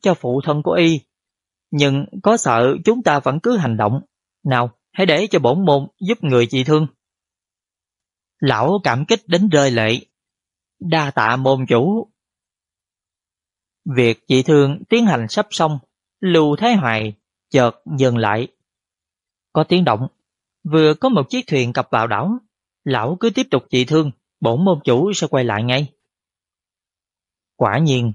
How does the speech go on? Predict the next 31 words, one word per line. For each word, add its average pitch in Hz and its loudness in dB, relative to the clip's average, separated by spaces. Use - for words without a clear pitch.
đã 120 -2
có 247 0
một 151 0
chiếc 240 -4
thuyền 117 -2
vừa 120 2
cập - -4
vào 113 0
Hoài 110 -2
Phong 131 -2
đảo, 147 -2
và 151 0
Lưu 208 2
Thái 285 -2
Hoài 117 0
minh 127 0
bạch 110 -2
thì 151 4
cũng 151 0
là 131 2
lúc 185 -2
chàng 135 2
nghe 147 0
thanh 156 -6
âm 147 -4
của 202 2
Hà 131 -2
Như 120 -2
Hoa 131 -2
vang 131 -2
lên. 131 0